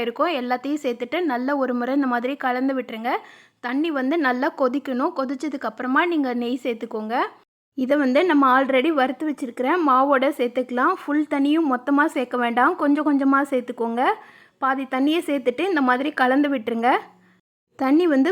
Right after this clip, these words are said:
கொஞ்சம் கொஞ்சமா சேர்த்திங்கன்னா தான் மாவு கலக்கிறதுக்கு நல்லா கரெக்டா இருக்கும். இப்போ பாதி மாவு கலந்ததுக்கு அப்புறமா மீதி தண்ணி எல்லாத்தையும் சேர்த்துடலாம். சேர்த்துட்டு லோ ஃப்ளேம்ல வச்சு இந்த மாதிரி கிளறி விடுங்க. நம்ம சுடு தண்ணி ஊற்றிருக்கிறதுனால இந்த டைம்லேயே மாவு வந்து நல்லாவே வெ-,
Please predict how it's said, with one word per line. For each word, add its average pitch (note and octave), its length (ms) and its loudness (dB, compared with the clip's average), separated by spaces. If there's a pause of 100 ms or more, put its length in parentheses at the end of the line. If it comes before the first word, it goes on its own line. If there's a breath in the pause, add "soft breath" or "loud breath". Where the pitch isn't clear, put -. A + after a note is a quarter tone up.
கொஞ்சம் C#4+ 260 2
கொஞ்சமா C#4+ 320 4 (100)
சேர்த்திங்கன்னா B3+ 440 -2 (100)
தான் E4 220 0
மாவு C#4 240 4 (180)
கலக்கிறதுக்கு B3+ 600 -2 (120)
நல்லா B3+ 300 0
கரெக்டா C4 420 -4
இருக்கும். A#3+ 320 0
இப்போ C4+ 240 -10
பாதி C4 340 4
மாவு C4 160 4 (120)
கலந்ததுக்கு C4 500 0
அப்புறமா B3 320 0 (160)
மீதி D4 200 2 (100)
தண்ணி B3+ 200 0 (100)
எல்லாத்தையும் B3+ 440 -2
சேர்த்துடலாம். A#3+ 580 0
சேர்த்துட்டு C4+ 400 -4 (160)
லோ B3+ 80 6 (140)
ஃப்ளேம்ல C4+ 380 2
வச்சு A3+ 200 -4
இந்த D4 160 2
மாதிரி B3 240 -2 (120)
கிளறி C4 340 0
விடுங்க. A#3 260 -2 (1160)
நம்ம C4 260 2
சுடு C#4+ 240 2
தண்ணி F4+ 240 2
ஊற்றிருக்கிறதுனால B3+ 840 -2 (120)
இந்த C#4+ 260 2
டைம்லேயே C4+ 400 0 (140)
மாவு C4 340 2
வந்து A#3+ 200 -2 (120)
நல்லாவே B3 380 0 (160)
வெ-, A3+ 100 -6